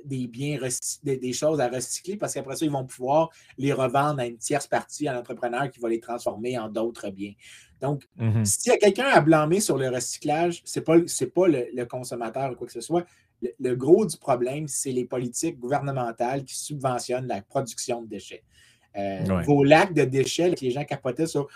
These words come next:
Speaker 1: Ah, il y a des, il y a des lacs de paille dans l'océan. » Oui, et ça, c'est le résultat du fait que Los Angeles est une ville qui subventionne la collection de déchets et votre production de déchets en vous faisant pas payer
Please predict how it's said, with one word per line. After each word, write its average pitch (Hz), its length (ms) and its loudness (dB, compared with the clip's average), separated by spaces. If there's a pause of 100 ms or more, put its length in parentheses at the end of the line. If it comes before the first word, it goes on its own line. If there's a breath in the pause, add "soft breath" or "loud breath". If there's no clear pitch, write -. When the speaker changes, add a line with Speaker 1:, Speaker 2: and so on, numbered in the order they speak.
(180 loud breath)
Speaker 1:
Ah, 311 80 6
il 311 60 10
y - 20 10
a 254 60 2
des, 277 260 6 (140)
il 170 60 6
y - 20 10
a - 20 6
des 180 160 12
lacs 208 320 6
de 190 80 4
paille 196 380 2
dans 151 120 2
l'océan. » 147 560 -2
Oui, 151 260 -2 (100)
et 110 100 -2
ça, 180 320 2
c'est 127 160 -4
le 110 120 -2
résultat 131 500 -2
du 147 80 -6
fait 151 220 -8
que 110 100 -6
Los 123 280 -4
Angeles 135 540 -4 (380 soft breath)
est 190 180 10
une 143 220 4
ville 123 320 0
qui - 180 -14
subventionne 143 680 -2
la 117 100 -4
collection 127 540 -4
de 135 120 -8
déchets 139 460 -4 (240 soft breath)
et 269 120 6
votre 170 240 8
production 143 560 0
de 151 40 -2
déchets 123 340 -2
en 160 120 -2
vous - 80 -12
faisant 160 280 0
pas 233 180 0
payer 139 440 2